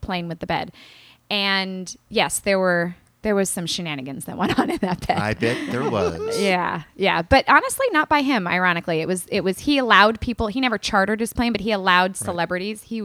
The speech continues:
Speaker 1: loved celebrities. And he allowed two, a very famous couple at the time, and they are not together anymore, but they were a famous couple.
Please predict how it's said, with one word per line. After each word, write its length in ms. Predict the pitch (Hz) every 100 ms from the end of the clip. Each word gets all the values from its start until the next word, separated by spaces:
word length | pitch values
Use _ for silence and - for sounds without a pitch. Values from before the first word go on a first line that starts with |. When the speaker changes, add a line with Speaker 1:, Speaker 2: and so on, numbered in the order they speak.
| 170
Speaker 1:
loved 480 | 165 180 180 170 160
celebrities. 420 | - 135 - - - - - -
And 160 | - 185
he 160 | 202 226
allowed 600 | 196 180 180 175 175 180 _ _ _ _
two, 380 | - 269 233 214
a 60 | 180
very 180 | 208 185
famous 480 | - 220 202 190 -
couple 280 | 202 - 165
at 80 |
the 80 | -
time, 360 | - 190 185 196
and 120 | 175
they 80 | 135
are 100 | 170
not 200 | 175 -
together 300 | - 269 294
anymore, 380 | 294 330 349 339
but 160 | 247 -
they 100 | 196
were 100 | 185
a 80 |
famous 380 | 185 233 233 226
couple. 360 | 254 - 302